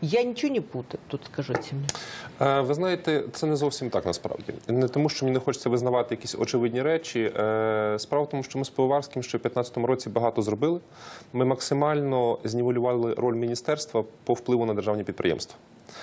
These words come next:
Speaker 2: Тому роль міністра сьогодні набагато є більш обмеженою, ніж з часів Кирпи. Е, по-друге, е, не зовсім достовірно, що не менше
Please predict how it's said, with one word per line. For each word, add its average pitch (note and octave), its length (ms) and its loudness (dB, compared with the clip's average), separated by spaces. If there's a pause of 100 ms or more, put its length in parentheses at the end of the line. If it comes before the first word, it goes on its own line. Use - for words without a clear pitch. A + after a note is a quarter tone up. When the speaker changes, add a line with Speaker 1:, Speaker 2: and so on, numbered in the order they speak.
(240)
Speaker 2:
Тому C3+ 360 2
роль C#3 180 4
міністра C#3 440 -2
сьогодні C#3 480 -2
набагато A2+ 920 0
є A2 120 0
більш A2+ 300 -2
обмеженою, A2 640 0
ніж G#2 180 -2
з - 40 -10
часів - 380 -4
Кирпи. - 300 -4 (840)
Е, A#2+ 240 6
по-друге, C#3+ 800 2
е, A#2+ 300 2
не B2+ 220 0
зовсім C3+ 340 -2
достовірно, B2+ 640 -2 (200)
що - 180 -4
не A#2+ 60 2
менше A#2+ 240 0